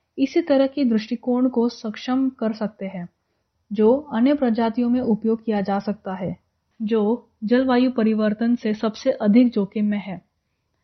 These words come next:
सबसे अच्छा मौका ये है कि हमें ग्रीनहाउस गैस उत्सर्जन को तेजी से कम करना होगा,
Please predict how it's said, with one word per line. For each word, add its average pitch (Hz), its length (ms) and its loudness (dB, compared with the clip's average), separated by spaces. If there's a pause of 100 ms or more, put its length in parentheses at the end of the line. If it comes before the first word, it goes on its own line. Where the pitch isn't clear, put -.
(420)
सबसे 285 400 -2
अच्छा 277 380 -2
मौका 233 340 2
ये 226 280 4
है 220 260 -2 (160)
कि 262 100 -2
हमें 247 280 2
ग्रीनहाउस 269 540 2
गैस 226 260 -8
उत्सर्जन 220 460 -4
को 247 120 -2
तेजी 220 340 0
से 220 160 -4
कम 220 260 -2
करना 196 300 -2
होगा, 180 440 -10